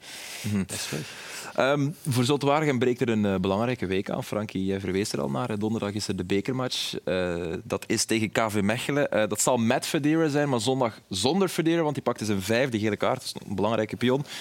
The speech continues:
Speaker 1: voor een Baaienleien. Eh, en dit was zijn gele kaart. Wat, <laughs> wat vinden jullie hiervan eigenlijk? Het is best, het is best komisch. Hij is het eigenlijk, eh, kotsmuug.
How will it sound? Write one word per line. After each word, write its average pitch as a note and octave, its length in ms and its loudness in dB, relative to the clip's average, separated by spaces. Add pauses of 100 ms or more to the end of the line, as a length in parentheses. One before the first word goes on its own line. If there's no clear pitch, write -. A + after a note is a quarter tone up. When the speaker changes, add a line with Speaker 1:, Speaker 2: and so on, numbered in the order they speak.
(120)
Speaker 1:
voor A#2+ 140 0
een A#2+ 100 2
Baaienleien. A#2 520 0 (420)
Eh, C#3 220 2
en D3 60 0
dit F#3+ 160 0
was F3 340 2
zijn B2+ 220 2
gele A2 220 2
kaart. G#2+ 240 2
Wat, C3+ 140 0 (120)
<laughs> - 20 0
wat E3 160 0
vinden E3+ 300 2
jullie E3 200 4
hiervan D3+ 440 4
eigenlijk? A2 320 2
Het C3+ 100 0
is G2 60 -6
best, - 300 0
het - 100 -12
is C3 260 0
best - 240 0
komisch. C#3+ 440 2 (1800)
Hij G#2+ 100 2
is G#2+ 80 2
het F#2+ 120 -4
eigenlijk, F#2+ 340 2
eh, F2 80 2 (960)
kotsmuug. - 480 -2